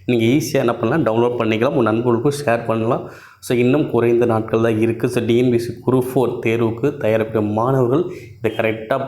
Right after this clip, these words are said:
பயன்படுத்துங்க. So, பிராக்டிஸ் பண்ணி பாருங்க. மேக்ஸிமம் ப்ரீவியஸ் இயர் கொஸ்டின் போது பார்த்தா, நீ வேகமாவே என்ன பண்ணலாம்,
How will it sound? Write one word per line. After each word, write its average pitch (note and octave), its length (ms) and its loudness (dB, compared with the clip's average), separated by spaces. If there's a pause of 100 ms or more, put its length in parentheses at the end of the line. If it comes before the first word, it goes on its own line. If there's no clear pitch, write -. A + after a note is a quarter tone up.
(100)
பயன்படுத்துங்க. B2+ 600 0
So, - 160 0
பிராக்டிஸ் A#2+ 440 -4
பண்ணி A#2 200 0
பாருங்க. A2+ 340 0
மேக்ஸிமம் A2+ 500 0
ப்ரீவியஸ் C#3+ 380 0
இயர் C#3+ 160 0
கொஸ்டின் C3 300 2
போது A2+ 240 2
பார்த்தா, B2+ 80 0
நீ C3 80 2
வேகமாவே B2+ 460 2
என்ன A#2+ 200 0
பண்ணலாம், B2 360 0